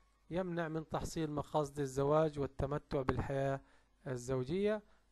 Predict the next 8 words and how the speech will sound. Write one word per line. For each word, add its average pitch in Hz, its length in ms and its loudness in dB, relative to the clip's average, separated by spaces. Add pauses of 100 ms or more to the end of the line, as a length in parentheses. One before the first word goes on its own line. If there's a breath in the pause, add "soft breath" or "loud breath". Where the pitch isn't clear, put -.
(140)
طبعًا 160 540 2
إحنا 156 440 -4
النوع 160 400 -2
الفرقة - 500 -2
بالعيب، 143 480 -2
تقع 175 300 -6
الفرقة 147 440 -8
بالعيب 143 460 -4